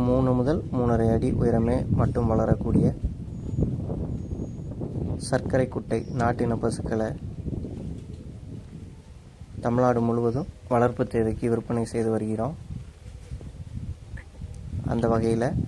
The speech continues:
இன்றைய புது வரவாக நாம் கொண்டு வந்திருப்பது அனைவருக்கும் பிடித்த நிறமான செவலை நிறத்தில், வெறும் மூணு அடி உயரத்தில்,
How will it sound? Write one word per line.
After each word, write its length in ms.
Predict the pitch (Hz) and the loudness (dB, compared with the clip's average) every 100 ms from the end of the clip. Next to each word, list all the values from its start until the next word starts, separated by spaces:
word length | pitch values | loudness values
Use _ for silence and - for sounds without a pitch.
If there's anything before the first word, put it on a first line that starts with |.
| - - 123 | -2 0 0
இன்றைய 260 | 120 117 113 | 2 4 2
புது 160 | 120 117 113 | 2 2 4
வரவாக 420 | 110 107 113 151 - - 113 | 4 4 2 2 2 2 2
நாம் 160 | 107 107 | 2 4
கொண்டு 180 | 110 110 | 4 8
வந்திருப்பது 520 | - - - 110 - - - - - - - - - - - - | 8 8 6 4 4 2 0 -4 -6 -4 -2 -2 -2 0 2 2
அனைவருக்கும் 440 | 117 113 113 120 113 | 4 4 4 2 0
பிடித்த 240 | 110 113 113 | 0 -2 0
நிறமான 420 | 110 107 107 113 - | 0 2 2 2 2
செவலை 320 | 110 110 110 107 | 0 2 2 0
நிறத்தில், 400 | 107 - 113 - - - - - - - - - - - - - - - - - - - - - - - - - - - - | 0 -2 -4 -4 -6 -6 -6 -10 -12 -14 -12 -12 -12 -16 -16 -16 -14 -12 -8 -6 -6 -4 -6 -6 -6 -4 -4 -4 -8 -10 -4
வெறும் 260 | 123 127 143 135 127 | 2 2 0 0 2
மூணு 200 | 123 120 | 4 2
அடி 120 | 117 113 | 2 2
உயரத்தில், 420 | 117 110 135 | 2 0 -2